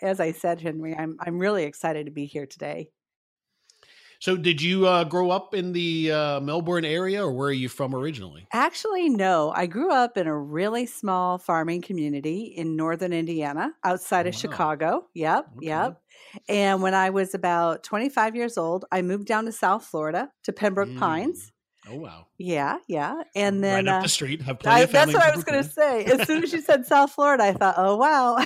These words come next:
Speaker 1: <laughs>
Speaker 2: Yeah, my
Speaker 1: Um,
Speaker 2: mom's living in Pembroke Pines now, actually.
Speaker 1: Oh, that's funny.
Speaker 2: Yeah.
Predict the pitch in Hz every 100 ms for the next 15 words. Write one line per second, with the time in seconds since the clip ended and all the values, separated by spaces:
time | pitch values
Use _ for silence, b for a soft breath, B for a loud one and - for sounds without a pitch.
0 | - 302 - 254 - 262 - B B B
1 | B 277 - 214 196 127 139 135 110 123
2 | 123 113 110 117 107 101 101 101 95 98
3 | 98 85 85 - - - _ - 220 180
4 | 156 160 - 139 139 143 139 - B 254